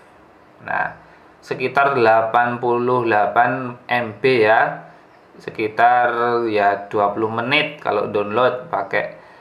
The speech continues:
eh, internet. Ya, Mister sudah selesai mendownload. Nah, di sini ada tulisannya Inkscape. Ini adalah aplikasinya ya.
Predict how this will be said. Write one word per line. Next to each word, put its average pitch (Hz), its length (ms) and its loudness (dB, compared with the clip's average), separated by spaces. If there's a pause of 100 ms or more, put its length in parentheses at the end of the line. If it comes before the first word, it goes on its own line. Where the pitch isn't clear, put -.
(180)
eh, 104 160 0
internet. 113 560 -2 (640)
Ya, 127 560 0 (400)
Mister 139 720 -2
sudah 151 320 0
selesai 127 400 0
mendownload. 113 720 0
Nah, 101 240 4
di 104 80 -8
sini 113 320 -6
ada 107 400 0
tulisannya 107 560 -4
Inkscape. 120 560 -2
Ini 113 240 -4 (200)
adalah 104 440 0
aplikasinya 110 720 0
ya. 113 160 4